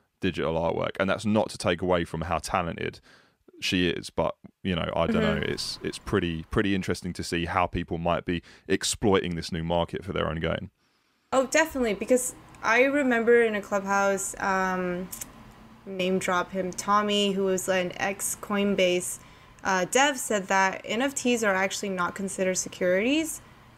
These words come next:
Speaker 2: Um, they are just considered as art. So I think there is kind of a,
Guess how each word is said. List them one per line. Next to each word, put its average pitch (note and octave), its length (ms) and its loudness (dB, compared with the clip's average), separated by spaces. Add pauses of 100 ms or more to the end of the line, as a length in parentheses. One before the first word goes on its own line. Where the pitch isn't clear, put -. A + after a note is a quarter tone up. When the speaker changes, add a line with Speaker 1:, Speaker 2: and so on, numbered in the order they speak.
Speaker 2:
Um, F#3 540 2
they F#3 160 4
are F#3 320 4 (160)
just - 480 0
considered F#3 720 0
as F3 320 -4
art. G#3+ 260 4
So G3+ 140 -6
I F#3 120 2
think G#3 380 -2 (380)
there G3 100 2
is C#4 420 4 (100)
kind A3 440 0
of F#3 300 0
a, F3 440 0